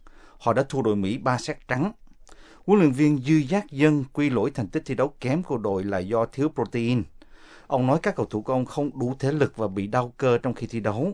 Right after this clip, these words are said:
Tờ Hoàn Cầu Thời báo của Đảng Cộng sản hôm nay nói rằng chuyện này đặt ra một vấn đề lớn cho tất cả các vận động viên Trung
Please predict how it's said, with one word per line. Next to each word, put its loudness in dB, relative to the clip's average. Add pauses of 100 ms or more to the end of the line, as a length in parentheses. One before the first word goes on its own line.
(680)
Tờ 6
Hoàn 4
Cầu 2
Thời 0
báo 2
của -2
Đảng 0
Cộng -6
sản -2
hôm -2
nay 2
nói 0
rằng 2 (320)
chuyện 2
này 4
đặt 0
ra 2
một -2
vấn -2
đề 2
lớn 2
cho 0
tất -6
cả -2
các -4
vận -4
động -8
viên -4
Trung -4